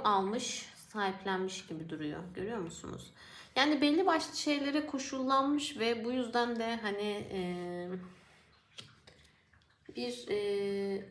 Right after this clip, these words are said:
kopma, kopuş durumu yaşamış olabilirsiniz kişiyle alakalı. Aynı zamanda buradaki aslan figürü olduğu için ego savaşlarını da gösterir.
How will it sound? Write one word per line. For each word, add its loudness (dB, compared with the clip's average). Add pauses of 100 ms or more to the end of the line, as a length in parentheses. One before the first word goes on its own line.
(160)
kopma, -2 (240)
kopuş -8
durumu 0
yaşamış -2
olabilirsiniz -2 (180)
kişiyle -6
alakalı. -4 (520)
Aynı 6
zamanda 2
buradaki -4
aslan 2
figürü -4
olduğu 2
için -8
ego 2
savaşlarını -2
da -2
gösterir. -4